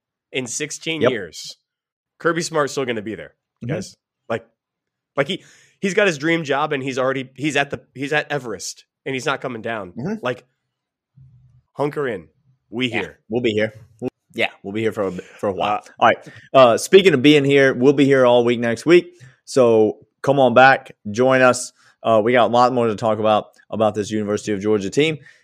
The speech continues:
Speaker 2: and, um, we'll have it all for you next week on YouTube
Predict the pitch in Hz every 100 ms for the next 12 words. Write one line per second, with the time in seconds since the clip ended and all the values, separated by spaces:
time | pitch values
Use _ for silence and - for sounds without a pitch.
0 | _ - 104 101 98 98 98 98 92 -
1 | - 95 92 90 87 82 95 98 90 92
2 | 90 - 87 87 82 _ _ _ _ 90
3 | 90 - - 98 95 - 95 98 101 101
4 | 101 101 101 98 101 107 107 107 104 104